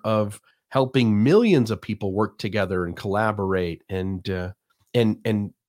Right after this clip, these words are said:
join together for some larger purpose. And so myth has allowed even bigger tribes to crush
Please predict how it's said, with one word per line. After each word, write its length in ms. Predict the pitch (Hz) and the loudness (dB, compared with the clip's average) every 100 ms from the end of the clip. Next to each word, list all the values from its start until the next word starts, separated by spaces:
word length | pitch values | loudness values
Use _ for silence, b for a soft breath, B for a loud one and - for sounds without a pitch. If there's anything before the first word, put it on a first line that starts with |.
| _ _ | _ _
join 320 | - 135 139 | 2 6 6
together 340 | 127 127 123 113 | 4 2 2 0
for 220 | - 110 | 2 -2
some 220 | - 113 | 2 2
larger 340 | 113 110 107 101 | 4 2 2 -4
purpose. 560 | - 110 - 95 - | 0 -2 0 -4 -4
And 140 | 101 101 | -6 -2
so 340 | - 113 107 | 2 2 2
myth 440 | 104 104 135 139 - | 0 2 4 2 0
has 180 | 117 | -2
allowed 380 | 110 110 110 107 | 0 2 2 2
even 240 | 104 104 101 | 0 -2 -2
bigger 280 | 120 123 | 0 0
tribes 520 | 110 - 104 101 98 - | -2 0 0 0 -2 -8
to 140 | - | -12
crush 500 | - 110 107 - - | -2 0 0 -4 -12